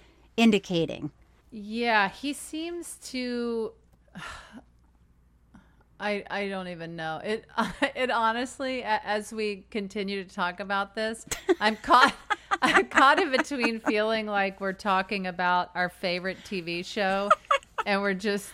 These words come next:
Speaker 2: those kind of people that don't, can't tell that these people aren't real,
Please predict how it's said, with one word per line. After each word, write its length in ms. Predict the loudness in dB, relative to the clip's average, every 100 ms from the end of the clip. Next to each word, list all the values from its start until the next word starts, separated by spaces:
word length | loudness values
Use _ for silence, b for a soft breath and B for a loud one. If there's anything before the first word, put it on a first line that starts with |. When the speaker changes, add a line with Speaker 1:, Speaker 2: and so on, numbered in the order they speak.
| -2
Speaker 2:
those 300 | 0 -2 -4
kind 300 | -4 -2 -2
of 220 | -8 -6
people 460 | -6 -4 -4 -4
that 460 | -2 -4 -4 -8 -6
don't, 360 | -2 -2 -4 -12 _ _ -20 -20 -20
can't 380 | -6 -4 -4 -6
tell 400 | -6 -2 0 -2
that 220 | -4 -8
these 240 | -8 -10 -10
people 600 | -10 -8 -6 -4 -6 -10 _ _ _ _ -10
aren't 300 | -6 -6 -8
real, 520 | -10 -6 -4 -6 -8